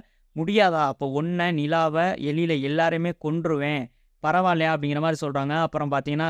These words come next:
ட்ரெஸ் எல்லாம் வாங்கிட்டு போயிட்டு ரூமுக்குள்ள போயிட்டு மாத்த போறாங்க. அவங்களும் ட்ரெஸ் எல்லாம் மாத்திட்டு ரொம்ப நேரம் வெளியிலேயே வரல. கணேஷ் போய் பார்த்தீங்கன்னா, கதவை தட்டிட்டே இருக்காங்க. "வெளியே வரியா, வரலையா?" அப்படிங்கிற மாதிரி. "வந்துடுறேன், வந்துடுறேன்" அப்படிங்கிற மாதிரி சொல்லிட்டு இருக்காங்க.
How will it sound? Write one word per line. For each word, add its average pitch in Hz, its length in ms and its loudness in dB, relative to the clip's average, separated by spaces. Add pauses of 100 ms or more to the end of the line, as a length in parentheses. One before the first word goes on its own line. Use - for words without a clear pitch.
ட்ரெஸ் 135 260 -6
எல்லாம் 160 220 2
வாங்கிட்டு 147 360 0
போயிட்டு 139 400 -2
ரூமுக்குள்ள 151 360 0
போயிட்டு 139 240 -4
மாத்த 139 340 0
போறாங்க. 127 320 -2 (540)
அவங்களும் 202 380 2
ட்ரெஸ் 156 180 -2
எல்லாம் 175 200 2
மாத்திட்டு 160 320 -2
ரொம்ப 147 240 -2
நேரம் 151 240 -2
வெளியிலேயே 151 400 0
வரல. 135 320 -2 (520)
கணேஷ் 180 400 0
போய் 170 160 0
பார்த்தீங்கன்னா, 156 400 0
கதவை 151 320 0
தட்டிட்டே 139 360 -4
இருக்காங்க. 143 360 -2
"வெளியே 147 300 0
வரியா, 143 360 0 (100)
வரலையா?" 139 500 -2
அப்படிங்கிற 131 340 -4
மாதிரி. 131 200 -2 (320)
"வந்துடுறேன், 180 560 0
வந்துடுறேன்" 156 380 0
அப்படிங்கிற 143 300 -2
மாதிரி 147 160 -2
சொல்லிட்டு 147 320 -2
இருக்காங்க. 135 300 -2